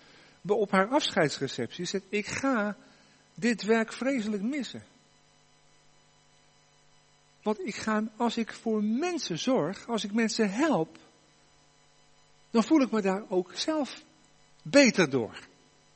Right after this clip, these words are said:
Eerlijk, hè? Eerlijk, hè? Wat ligt daar een waarheid onder?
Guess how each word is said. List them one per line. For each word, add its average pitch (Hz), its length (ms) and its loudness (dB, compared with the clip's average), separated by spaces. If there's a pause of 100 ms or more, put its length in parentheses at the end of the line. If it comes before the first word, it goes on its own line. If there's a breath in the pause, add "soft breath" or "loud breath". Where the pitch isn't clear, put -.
(600)
Eerlijk, 233 380 -2
hè? 127 120 -4 (2250)
Eerlijk, 185 360 -2
hè? 147 80 -12 (1800 loud breath)
Wat 175 140 2
ligt 254 180 4
daar 220 180 6
een 165 200 4
waarheid 202 500 6
onder? 240 560 0